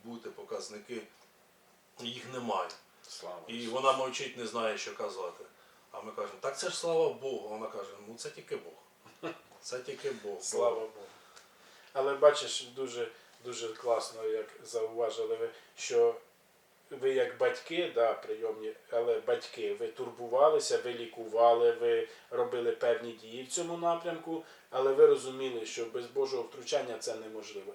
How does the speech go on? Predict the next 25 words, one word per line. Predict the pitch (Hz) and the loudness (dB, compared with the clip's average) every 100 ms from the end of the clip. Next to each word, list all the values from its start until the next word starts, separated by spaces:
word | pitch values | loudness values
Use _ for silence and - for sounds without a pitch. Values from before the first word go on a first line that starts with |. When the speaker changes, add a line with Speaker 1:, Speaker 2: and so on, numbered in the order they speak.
| - | -12
Speaker 2:
І | 131 | 0
важливо | 135 135 165 147 | 2 2 0 -2
було, | 139 135 135 | -4 -2 -4
Speaker 1:
Це | |
Speaker 2:
щоб | - | -2
і | 127 | -4
Speaker 1:
точно. | 139 | -2
Speaker 2:
Сергій | 156 147 147 143 | 0 0 -2 -8
це | 131 110 | -4 -4
зрозумів. | 110 110 107 107 101 98 - 123 120 | -2 -6 -6 -12 -12 -16 -18 -20 -12
Speaker 1:
Да. | 110 95 - - | -10 -10 -12 -14
Speaker 2:
І | 120 | -10
він | 123 135 131 | -8 -6 -2
зрозумів, | 135 131 135 135 147 127 | 2 2 0 -6 -6 -6
і | |
Speaker 1:
Амінь. | 117 | -8
Speaker 2:
прийшло | 120 120 - 120 | -6 -6 -2 -2
зцілення. | 113 - 110 101 95 98 | 0 -4 -6 -8 -10 -10
Слава | - 117 113 104 | -8 -4 -4 -4
Ісусу | 98 - - - - | -8 -12 -14 -16 -18
Христу. | - - - - - - - - - - - | -20 -18 -18 -20 -20 -20 -20 -20 -20 -12 4
Брате, | 160 165 135 | 6 6 2
дуже | 160 151 139 | -2 -4 2
дякуємо | 147 147 - 139 131 | 6 6 6 -2 2
вам, | 123 - | 4 4